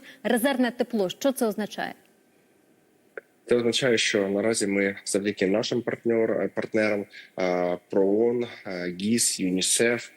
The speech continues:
Speaker 2: е, Ті Ейч Ві, е, будуємо розгалужену децентралізовану систему, е, когенерації. Це виробництво електроенергії за рахунок природного газу.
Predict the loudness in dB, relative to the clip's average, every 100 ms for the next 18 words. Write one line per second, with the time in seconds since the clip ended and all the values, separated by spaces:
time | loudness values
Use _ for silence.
0 | _ -20 _ -2 0 -2 0 0 0 0
1 | 0 0 -2 -8 -18 -4 -2 0 -2 -2
2 | 0 2 2 0 0 -2 -2 -2 -2 -2
3 | -2 -2 -2 -2 -2 -2 0 0 0 2
4 | 2 0 -2 -2 -4 -4 0 0 2 -2
5 | -6 -16 -20 -6 -4 0 -2 0 2 2
6 | 2 0 0 0 -2 -4 -20 -4 -2 2
7 | 0 2 0 0 0 2 2 0 0 2
8 | 0 0 -2 0 -2 -2 -2 -4 -4 -2
9 | 0 0 -2 -4 -6 -2 -2 -2